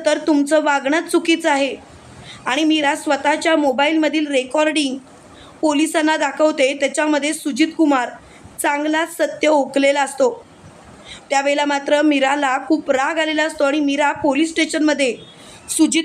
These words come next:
कुमारच्या सटासट कानाखाली मारते आणि मीरा म्हणते, "लाज वाटते मला तुझी. खरं तर तू एवढ्या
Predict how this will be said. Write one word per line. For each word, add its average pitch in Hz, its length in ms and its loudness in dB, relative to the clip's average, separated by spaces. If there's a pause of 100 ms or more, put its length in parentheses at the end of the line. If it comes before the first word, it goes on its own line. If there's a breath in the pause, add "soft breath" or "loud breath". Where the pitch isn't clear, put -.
कुमारच्या 294 480 0
सटासट 302 720 -2
कानाखाली 285 440 0
मारते 262 440 0 (680 loud breath)
आणि 262 160 0
मीरा 285 280 2
म्हणते, 285 400 2 (380)
"लाज 269 380 2
वाटते 320 320 0
मला 285 240 0
तुझी. 285 500 -2 (800 loud breath)
खरं 302 200 4 (100)
तर 320 120 2
तू 320 120 0
एवढ्या 294 340 4